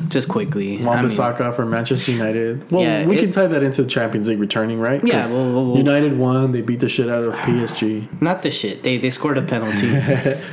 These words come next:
Speaker 1: Um,
Speaker 2: Scored a penalty, and then Marcus Rashford did his thing, and then, uh, Martial scored against the opposition. Maybe he's trying to get that P S G check.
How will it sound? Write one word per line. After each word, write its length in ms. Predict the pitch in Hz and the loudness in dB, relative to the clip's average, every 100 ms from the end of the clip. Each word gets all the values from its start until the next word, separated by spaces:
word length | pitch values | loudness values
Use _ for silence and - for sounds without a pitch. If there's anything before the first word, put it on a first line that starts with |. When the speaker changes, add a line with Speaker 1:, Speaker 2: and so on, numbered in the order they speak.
| - - - - - | -6 -4 -4 -8 -6
Speaker 1:
Um, 240 | 110 104 | -4 -2
Speaker 2:
Scored 260 | 101 143 147 | 0 2 2
a 20 | |
penalty, 500 | 143 123 117 120 113 | 2 -2 0 0 0
and 160 | 110 110 | 0 0
then 100 | 110 | 0
Marcus 320 | 110 113 104 | -2 -2 0
Rashford 360 | 110 104 113 101 | 0 -2 -2 0
did 100 | 104 | 0
his 140 | 101 | 0
thing, 360 | 110 104 110 - | -2 -2 -2 -2
and 120 | 107 | 0
then, 220 | 104 101 | 2 2
uh, 320 | 101 98 101 - - - - | 2 2 0 -4 -14 -16 -6
Martial 520 | 110 151 117 98 98 - | -4 -2 0 0 0 -4
scored 360 | - 101 95 - - - | -2 -2 -2 -8 -10 -4
against 240 | 101 104 | -2 0
the 60 | 107 | 0
opposition. 560 | 104 104 104 101 107 104 | 0 0 0 0 0 0
Maybe 200 | 101 104 | 0 0
he's 80 | - | -2
trying 240 | 104 104 | -2 -2
to 80 | 110 | -2
get 160 | 107 | -2
that 400 | 110 98 - - | 0 -2 -4 -10
P 100 | - | -4
S 120 | 117 - | -4 -2
G 160 | - | -6
check. 260 | - - | -4 -4